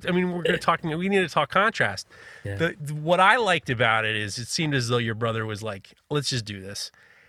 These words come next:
Speaker 1: It seemed as though the other
Speaker 2: Yeah.
Speaker 1: guys in the shop were just like, "I don't wanna do this."
Speaker 2: Yeah,
Speaker 1: And it
Speaker 2: a hundred
Speaker 1: seems as
Speaker 2: percent.
Speaker 1: though you and Ilya were like, "Fuck this, I don't want anything to do with this."
Speaker 2: That is a hundred percent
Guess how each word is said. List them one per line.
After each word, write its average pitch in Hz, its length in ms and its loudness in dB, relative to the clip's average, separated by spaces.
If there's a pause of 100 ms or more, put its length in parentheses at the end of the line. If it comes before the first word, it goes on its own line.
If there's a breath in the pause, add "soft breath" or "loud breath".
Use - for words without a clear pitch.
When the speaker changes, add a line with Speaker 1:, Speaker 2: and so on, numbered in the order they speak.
(200 loud breath)
Speaker 1:
It 135 120 -6
seemed 196 360 0
as 147 120 -2
though 139 160 2
the 131 140 2
other 156 120 4
Speaker 2:
Yeah. 135 160 8
Speaker 1:
guys 139 120 4
in 131 40 0
the 123 40 0
shop 123 280 4
were 123 60 -4
just 117 220 -2
like, 107 280 -2
"I 123 140 4
don't 156 180 0
wanna 135 220 0
do 107 220 -6
this." 101 320 -8 (220 loud breath)
Speaker 2:
Yeah, 110 180 0
Speaker 1:
And 123 120 2
it 131 140 -2
Speaker 2:
a - 20 -4
hundred 123 260 4
Speaker 1:
seems 180 80 -2
as 160 120 0
Speaker 2:
percent. 139 140 -2
Speaker 1:
though 135 240 2 (160)
you 151 260 -4
and 151 100 -2
Ilya 143 360 0
were 127 120 0
like, 107 240 -2
"Fuck - 380 -4
this, 113 240 -2
I 120 60 0
don't 123 120 -2
want 123 140 -2
anything 117 220 -4
to 104 80 -10
do 107 140 -10
with 104 120 -8
this." - 220 -16 (140)
Speaker 2:
That 123 220 4
is 110 140 0
a 107 100 0
hundred 117 460 -2
percent 107 440 -4